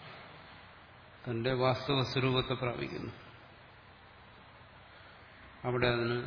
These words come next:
വിശ്രമം, അതവിടെ ഇല്ല, അത് തന്നെ അതിന്റെ വിശ്രമം. ഉണ്ടെങ്കിൽ വിശ്രമിക്കാനൊക്കത്തില്ല. മനസ്സിനും അങ്ങനെയാണ്. മനസ്സിനെ കുറിച്ച് പറയുമ്പോൾ, മനസ്സ് നിലനിൽക്കുക,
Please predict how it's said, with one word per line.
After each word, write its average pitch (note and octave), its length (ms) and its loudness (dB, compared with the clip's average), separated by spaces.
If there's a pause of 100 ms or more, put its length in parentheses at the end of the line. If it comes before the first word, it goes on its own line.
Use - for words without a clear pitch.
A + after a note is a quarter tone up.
വിശ്രമം, A2+ 580 -4
അതവിടെ A#2+ 380 0
ഇല്ല, C3 140 -4 (680)
അത് A#2 160 -2
തന്നെ A#2+ 220 2
അതിന്റെ A#2+ 260 0
വിശ്രമം. A2 360 -6 (160)
ഉണ്ടെങ്കിൽ C#3 460 4
വിശ്രമിക്കാനൊക്കത്തില്ല. C3 960 -2 (1400)
മനസ്സിനും B2 520 4 (640)
അങ്ങനെയാണ്. A#2 380 0
മനസ്സിനെ A#2+ 380 -2
കുറിച്ച് A#2+ 260 -4
പറയുമ്പോൾ, C3+ 440 -6 (1600)
മനസ്സ് A2+ 440 -4 (2500)
നിലനിൽക്കുക, C3+ 760 6